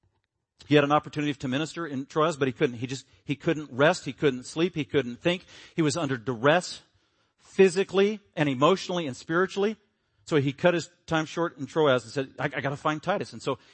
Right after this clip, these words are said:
he goes to Macedonia, he goes to Philippi, and that's the end of verse one. All that happened. We know this from all of Paul's thirteen other epistles.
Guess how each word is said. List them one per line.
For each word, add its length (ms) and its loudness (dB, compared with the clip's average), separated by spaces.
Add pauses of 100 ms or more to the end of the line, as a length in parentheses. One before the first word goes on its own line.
he 80 -8
goes 180 0
to 60 -4
Macedonia, 560 -2
he 80 -10
goes 160 -2
to 80 -12
Philippi, 300 -4
and 120 -4
that's 180 -6 (280)
the 100 -6
end 100 -4
of 60 -8
verse 200 -10
one. 180 -14 (260)
All 140 -2
that 120 -2
happened. 300 -6 (300)
We 80 -6
know 180 0
this 140 -6
from 220 -10
all 340 -2
of 120 -12
Paul's 300 -4
thirteen 540 -8
other 200 -6
epistles. 480 -12